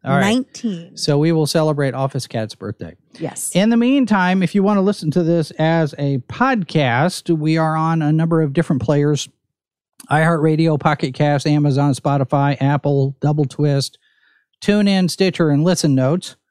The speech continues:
Speaker 1: And it looks like we're still a hit over in Spain.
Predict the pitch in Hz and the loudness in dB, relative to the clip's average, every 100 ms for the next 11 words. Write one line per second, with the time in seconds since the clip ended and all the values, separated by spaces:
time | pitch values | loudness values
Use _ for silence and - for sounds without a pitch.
0 | _ _ _ _ _ _ _ _ _ _ | _ _ _ _ _ _ _ _ _ _
1 | - 165 175 180 180 175 - 175 - 160 | -4 0 2 2 2 0 0 0 2 2
2 | 160 269 - 214 220 214 196 240 196 - | 2 0 -2 0 0 2 2 0 -2 -6
3 | - 226 226 165 226 - - 180 196 185 | 0 2 2 2 0 -2 0 0 0 -2
4 | 196 202 - 190 214 170 151 | 0 0 0 0 2 2 2